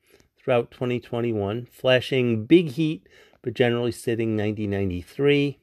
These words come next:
et cetera, et cetera, et cetera, et cetera. Uh, Burke hasn't really had much development time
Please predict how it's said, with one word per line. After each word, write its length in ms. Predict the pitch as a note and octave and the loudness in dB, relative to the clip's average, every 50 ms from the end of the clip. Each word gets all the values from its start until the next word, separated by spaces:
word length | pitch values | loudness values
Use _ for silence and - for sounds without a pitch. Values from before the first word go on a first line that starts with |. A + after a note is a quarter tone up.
| _ _ _ _ _ | _ _ _ _ _
et 480 | _ _ _ _ _ _ _ _ - | _ _ _ _ _ _ _ _ -2
cetera, 260 | - A2 G2+ - A#2 | -2 -2 -2 -2 -8
et 60 | G2+ - | -8 -4
cetera, 320 | - G#2+ G2+ - - A2+ | -4 -4 -4 -4 -10 -14
et 80 | - - | -6 -4
cetera, 280 | B2+ B2+ - - B2 | -4 -4 -4 -8 -14
et 60 | - - | -10 -4
cetera. 500 | - E3+ D#3 - - - D#3 D3 C#3+ - _ _ _ _ _ _ _ _ _ _ _ _ _ _ _ _ | -2 -2 -2 -2 -2 -2 -2 -2 -2 -6 _ _ _ _ _ _ _ _ _ _ _ _ _ _ _ _
Uh, 220 | - C3 B2+ B2+ B2+ | -2 0 0 0 2
Burke 320 | B2 C#3+ C#3+ C#3+ - - | 4 2 2 2 2 0
hasn't 400 | - C3+ B2+ A#2+ - C3+ C3+ - _ _ | -2 0 0 0 -2 -6 -6 -6 _ _
really 400 | - A2 A2+ B2+ C3 C3+ C3 C3 | -8 0 4 4 4 4 4 2
had 380 | A#2 - - C3 B2+ B2 B2 A#2 | -2 -2 0 2 2 2 2 0
much 460 | A2+ A#2+ B2+ C3+ C#3 - - - - | 0 0 2 2 0 0 -4 -4 -2
development 640 | - - G#2+ C3+ C#3 C#3+ D3+ D#3+ - D3 C#3+ C#3+ - | -2 2 4 6 6 6 6 2 0 -2 -2 -2 -4
time 400 | - C#3+ C#3 C#3 C3+ C3+ C3+ C3 | -4 -2 -2 0 0 0 -2 -4